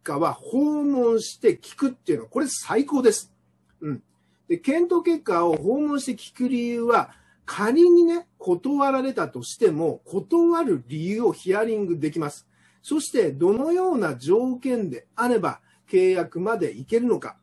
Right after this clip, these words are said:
っていうのを明確にするわけです。そして、その条件に近づくように再提案をします。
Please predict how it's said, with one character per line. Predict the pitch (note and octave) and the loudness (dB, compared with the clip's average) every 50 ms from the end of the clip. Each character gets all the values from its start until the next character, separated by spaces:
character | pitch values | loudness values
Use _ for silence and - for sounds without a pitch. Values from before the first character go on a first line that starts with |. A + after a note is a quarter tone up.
| _ _ | _ _
っ | |
て | _ C#4 | _ -4
い | B3+ A#3+ | -2 -2
う | B3+ C#4 | -2 0
の | C#4+ C4 G3 | 2 0 0
を | C3+ A#2+ | 0 -2
明 | A#2 A#2+ C#3+ F#3 G#3+ A3 | -6 -4 2 4 4 4
確 | A3 A3+ G3 - G3 | 4 2 -2 -2 -2
に | F#3 E3+ | -2 -2
す | - - F#3 F3+ | -4 -6 -4 -2
る | F3 | -2
わ | F3+ | -2
け | C#3 C#3 | -2 -6
で | G#2+ F#2+ | -10 -10
す。 | - - _ _ _ _ _ _ | -16 -20 _ _ _ _ _ _
そ | - - B3+ C#4+ | -6 -4 -4 -4
し | C4 - - | -4 -4 -2
て、 | - A3+ | -2 -2
そ | - - B3+ | -2 0 -4
の | C#4 C#4+ B3+ G3+ | -4 -4 -4 -6
条 | D3+ D3 G#3 C4 C#4+ D4+ D4 C#4+ | -6 -4 -2 -2 0 0 -2 -4
件 | C4 - C#4 C4 A3 F#3+ F#3+ A3 | -4 -2 -2 0 0 0 -2 -2
に | B3 A3+ G3 | -2 -2 -4
近 | - - - - G3+ | -4 -8 -6 -4 -4
づ | G3 G3 G3+ E3+ | -4 -6 -8 -8
く | - D#3+ | -6 -4
よ | D3+ F#3 | -2 -2
う | A3 | -2
に | A#3 G3+ D#3 | -2 -2 -4
再 | - - - - C3 F#3 B3 C#4 C#4+ - | -4 -8 -12 -8 -4 -2 -2 -2 -2 -2
提 | - D#4+ D#4 C#4+ A3+ | -4 -2 0 0 -2
案 | D#3+ A#2+ G#2+ | -2 -4 -8
を | - - | -12 -16
し | - - E3 | -12 -6 -2
ま | F3+ F#3 | -2 -2
す。 | F#3 - - | -2 -6 -12